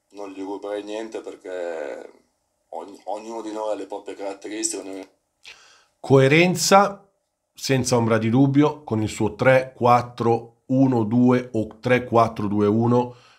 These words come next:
Speaker 2: Le sue squadre sono sempre state quasi impostate con questo modulo, cercando, facendo del gioco e della proposizione del gioco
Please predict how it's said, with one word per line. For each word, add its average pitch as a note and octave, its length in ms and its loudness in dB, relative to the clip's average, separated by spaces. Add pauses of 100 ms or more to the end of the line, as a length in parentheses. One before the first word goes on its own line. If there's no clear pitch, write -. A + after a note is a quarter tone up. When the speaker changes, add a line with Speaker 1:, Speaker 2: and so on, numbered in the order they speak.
Speaker 2:
Le A2 120 -8
sue A#2 160 -2
squadre B2 380 2
sono G#2+ 180 -6
sempre A2 340 -2
state A2 460 -4
quasi A#2 260 0
impostate G#2 640 -2
con G2 180 -4
questo G#2 320 -4
modulo, A#2+ 600 2 (340)
cercando, A2+ 1040 0 (1000)
facendo B2 680 4
del A#2+ 400 0
gioco A2 680 4
e A2+ 80 -12
della A2+ 220 -2
proposizione A#2 640 -2
del A#2 180 0
gioco C3+ 520 6